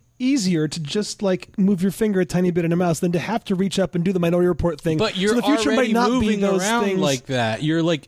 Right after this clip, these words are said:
Speaker 2: in a game. Like, why wouldn't you move your hand like that?
Speaker 1: Because maybe people don't want that experience when they're playing a game, is what I'm saying. It's, it, the pe-, people
Speaker 2: Oh,
Speaker 1: assume,
Speaker 2: you
Speaker 1: like,
Speaker 2: mean they
Speaker 1: oh,
Speaker 2: don't
Speaker 1: you
Speaker 2: want
Speaker 1: want
Speaker 2: a physical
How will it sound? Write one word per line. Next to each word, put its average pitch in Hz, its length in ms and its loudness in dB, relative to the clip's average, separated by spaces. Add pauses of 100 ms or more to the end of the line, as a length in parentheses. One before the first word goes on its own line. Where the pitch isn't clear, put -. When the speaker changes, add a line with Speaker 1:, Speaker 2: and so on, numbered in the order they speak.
Speaker 2:
in 170 160 -2
a 156 80 0
game. 139 500 -2
Like, 113 220 -4
why 127 180 0
wouldn't 143 340 -2
you 127 200 -2
move 123 240 -2
your 120 120 -2
hand 120 280 -4
like 107 240 -8
that? 107 280 -6
Speaker 1:
Because 208 260 -2
maybe 202 280 0
people 180 220 -2
don't 175 140 -2
want 165 160 -2
that 160 100 -2
experience 151 420 -2
when 143 80 0
they're 139 100 0
playing 135 240 -2
a 135 40 0
game, 135 180 -2
is 127 80 -4
what 131 80 -2
I'm 127 80 0
saying. 135 260 -6
It's, 156 180 -4
it, 208 160 0
the 202 80 -4
pe-, - 80 -6
people 196 360 0
Speaker 2:
Oh, 202 60 2
Speaker 1:
assume, 269 260 2
Speaker 2:
you 247 60 2
Speaker 1:
like, 220 160 4
Speaker 2:
mean 165 60 -4
they 165 120 2
Speaker 1:
oh, 165 40 2
Speaker 2:
don't 233 100 2
Speaker 1:
you 240 60 0
Speaker 2:
want 226 180 2
Speaker 1:
want 131 100 -2
Speaker 2:
a - 40 -16
physical 131 760 -2